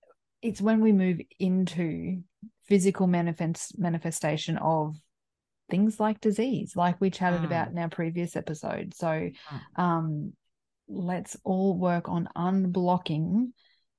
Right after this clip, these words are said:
Speaker 1: our blocked emotions and energy within.
Speaker 2: Mm. Great, great point, Candace. Great point. And also, look, the thing is, none of us wanna live a miserable life fueled
Speaker 1: Mm.
Speaker 2: by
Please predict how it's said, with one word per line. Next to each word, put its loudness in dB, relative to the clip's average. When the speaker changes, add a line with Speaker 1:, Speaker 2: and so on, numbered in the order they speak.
Speaker 1:
our 4
blocked 0
emotions 0
and -2
energy -4
within. -8
Speaker 2:
Mm. -4
Great, 2
great 2
point, -6
Candace. -8
Great -2
point. -10
And 2
also, 2
look, -4
the -2
thing -2
is, -2
none 2
of 0
us -4
wanna 0
live 2
a 0
miserable -2
life -2
fueled 4
Speaker 1:
Mm. -4
Speaker 2:
by 2